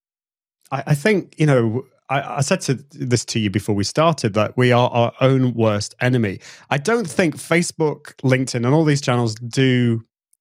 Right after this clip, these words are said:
us any favors because they, they put this big number on the top left-hand corner of your screen.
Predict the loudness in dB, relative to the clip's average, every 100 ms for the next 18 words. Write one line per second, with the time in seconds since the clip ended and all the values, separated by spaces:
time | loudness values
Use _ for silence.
0 | _ -4 -2 -4 -2 0 0 -2 -4 -2
1 | 0 0 0 -2 -14 _ -4 -2 -2 -2
2 | -2 -4 -6 -4 2 2 0 0 2 4
3 | 2 0 -2 -6 -4 -4 -2 -2 -4 -10
4 | -10 -6 -6 -4 -6 -8 -6 -2 -2 -2
5 | -8